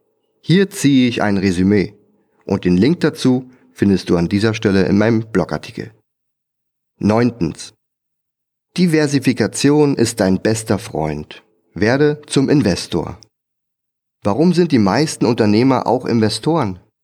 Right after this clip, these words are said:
Weil sie wissen, dass man mit Investitionen schneller ans Ziel kommt. Investitionen lassen dein Geld für dich arbeiten.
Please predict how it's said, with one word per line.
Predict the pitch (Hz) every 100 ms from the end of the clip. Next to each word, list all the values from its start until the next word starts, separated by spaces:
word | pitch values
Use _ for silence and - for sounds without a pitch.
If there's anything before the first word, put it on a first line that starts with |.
| _ _ _ _ _ _ _ _
Weil | - 165 170
sie | 104
wissen, | 85 147 - 165 170 - _ _
dass | 104 110
man | 101
mit | 98
Investitionen | 101 95 92 - - - 117 135 135
schneller | 131 - 107 120
ans | 95 -
Ziel | - 143 139
kommt. | - 85 - _ _ _ _ _ _ _ _
Investitionen | 113 139 143 143 131 - 151 165
lassen | 123 117 120
dein | 101 92
Geld | 101 113 -
für | 98
dich | 87 -
arbeiten. | 73 87 82 -